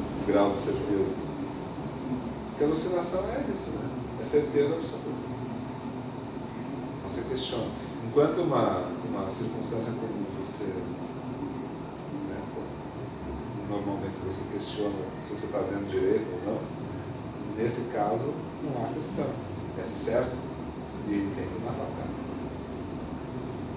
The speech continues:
Ou então o caso lá da atração fatal, né, que o,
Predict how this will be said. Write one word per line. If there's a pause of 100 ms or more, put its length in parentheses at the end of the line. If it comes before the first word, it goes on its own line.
(360)
Ou
então
o
caso
lá
da
atração
fatal,
né, (1400)
que
o,